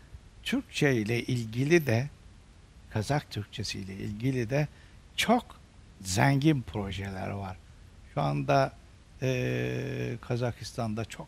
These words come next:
büyük bir devlet üniversitesi kurulmuş.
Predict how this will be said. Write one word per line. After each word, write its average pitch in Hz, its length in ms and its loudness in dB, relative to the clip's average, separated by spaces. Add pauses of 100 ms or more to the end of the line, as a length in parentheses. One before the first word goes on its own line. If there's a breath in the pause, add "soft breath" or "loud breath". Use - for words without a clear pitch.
(140)
büyük 104 280 -8
bir 147 160 -6 (360 soft breath)
devlet 117 360 0
üniversitesi 95 880 -8 (480 soft breath)
kurulmuş. 95 460 -6